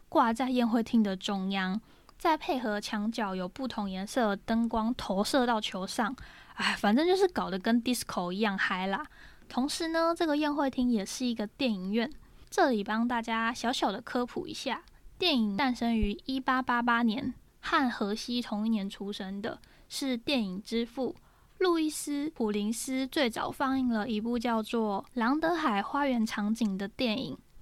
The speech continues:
大家比较熟悉的是由卢米埃尔兄弟在一八九五年制作的《火车进站》。那其实这两部都是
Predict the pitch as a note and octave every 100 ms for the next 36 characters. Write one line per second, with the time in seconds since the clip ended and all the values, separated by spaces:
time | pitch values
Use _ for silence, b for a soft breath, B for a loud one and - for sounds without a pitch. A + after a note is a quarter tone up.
0 | b b F4+ D#4 D4 D4 A3+ A#3 B3+ -
1 | G3+ - A3+ G3+ G3+ - A#3 A3+ G#3 G3+
2 | F#3+ G3 G3+ G3+ A3+ A3 F#3+ G#3 G3 F#3+
3 | G3 G#3 G#3+ G#3 G#3 G3+ G3 G3 F4+ C4
4 | C4 C4 A#3 A3+ G3+ F#3+ F#3 G#3 A3+ G#3
5 | A3+ F#3+ G3 - - - - - A3+ A#3
6 | B3+ A3+ - B3 - - b b b b
7 | b F#4 D4 - A3 G#3+ G#3+ G#3+ C#4 A#3
8 | F3+ F#3 G#3 G3 F#3 G3+ - G#3 G3